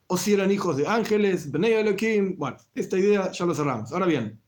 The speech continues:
vamos a la siguiente, al siguiente paso, a la pregunta de Ricardo fundamental. ¿Cómo puede ser que ángeles, malachim, desafíen a Dios, se rebelen contra Dios? ¿Qué es esta cuestión?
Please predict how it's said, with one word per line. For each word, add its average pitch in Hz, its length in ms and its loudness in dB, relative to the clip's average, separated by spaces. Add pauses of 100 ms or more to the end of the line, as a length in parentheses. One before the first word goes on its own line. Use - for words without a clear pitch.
vamos 170 280 -2
a 160 40 -2
la 160 80 -2
siguiente, 170 320 0
al 143 80 -6
siguiente 175 260 0
paso, 170 340 -2
a 123 40 -4
la 123 80 -4
pregunta 170 300 -2
de 160 80 -2
Ricardo 170 400 -2
fundamental. 156 580 -4 (420)
¿Cómo 196 260 -2
puede 185 160 0
ser 170 160 -4
que 156 200 -2
ángeles, 165 520 -2
malachim, 214 800 0 (500)
desafíen 220 560 -2
a 220 80 2
Dios, 240 480 -2
se 156 140 -4
rebelen 196 420 2
contra 202 260 0
Dios? 208 340 0
¿Qué 202 100 -2
es 185 60 -2
esta 180 200 -2
cuestión? 139 460 -4